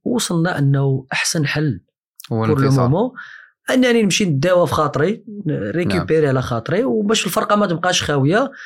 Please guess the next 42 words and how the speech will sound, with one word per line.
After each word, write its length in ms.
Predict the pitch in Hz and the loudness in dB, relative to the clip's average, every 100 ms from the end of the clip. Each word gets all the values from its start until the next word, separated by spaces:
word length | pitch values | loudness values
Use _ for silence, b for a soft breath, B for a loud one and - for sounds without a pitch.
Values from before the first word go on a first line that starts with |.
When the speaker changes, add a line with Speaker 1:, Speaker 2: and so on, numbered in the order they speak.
| B | B
Speaker 1:
حتى 220 | - - 277 | -14 -4 0
هما 200 | 247 240 | 2 2
ياخذوا 360 | 202 170 175 | 2 2 0
اون 140 | 170 147 | 2 2
ديسيزيون 580 | 139 - 131 151 240 | 0 0 0 0 -2
باش 180 | 202 160 | -2 -4
يفكروا 380 | 151 - - 139 | -4 -6 -4 -4
في 140 | - | -2
لافنيغ. 360 | 123 120 208 254 B B B B | -4 0 -2 -2 B B B B
وكما 300 | 165 277 254 | -4 2 2
قلت 360 | 180 151 - 196 | 2 -2 -2 0
انا 280 | 220 202 | 2 4
من، 500 | 165 156 156 151 127 | 2 2 2 0 0
من 40 | 139 | 2
الناحيه 400 | 139 127 127 123 | 2 2 0 0
ديالي 420 | 117 120 113 104 - 107 - - | 0 0 0 -2 -6 -20 -20 -12
صراحه 420 | - 127 120 131 | -4 -2 -2 -4
كنت 280 | 143 139 151 | -2 -2 0
مرتاح 340 | 147 170 147 | 0 0 0
نفسيا، 360 | 143 - 151 135 | -2 -2 0 2
لانه 300 | 131 135 127 | 2 2 2
بالنسبه 420 | 135 135 131 131 | 2 0 0 0
لي 280 | 131 131 123 B B B B - | 2 2 -2 B B B B -10
احسن 300 | 139 - 160 | -4 -2 -2
قرار 320 | 156 147 139 117 | -2 -2 0 -2
هو 180 | 107 | 0
هذاك، 420 | 107 104 170 220 190 | -2 0 -2 -2 -4
وبالنسبه 440 | 180 175 160 147 | -2 -2 -2 -2
للفرقه 380 | 131 135 127 185 | -4 -4 -6 -6
كنظن 380 | - 151 143 139 | -4 -2 0 0
وانا 380 | 131 151 196 | 0 0 0
مغادر 340 | 170 139 131 123 | 0 0 -2 -2
الفرقه، 500 | 107 107 - 170 - B B B - | -4 -6 -4 -4 -6 B B B -12
رانا 140 | - 190 | -6 -4
ما 100 | 180 | -2
مغادرهاش 480 | 151 147 135 170 190 | -2 -2 -2 -2 -4
في 120 | - | -4
شي 120 | 147 | -2
وقيته 380 | 135 135 131 151 | -2 -2 -2 -2
اللي 280 | 143 123 120 | 0 0 -2
هي 80 | |
راه 480 | 110 107 113 110 - | -4 -6 -6 -6 -8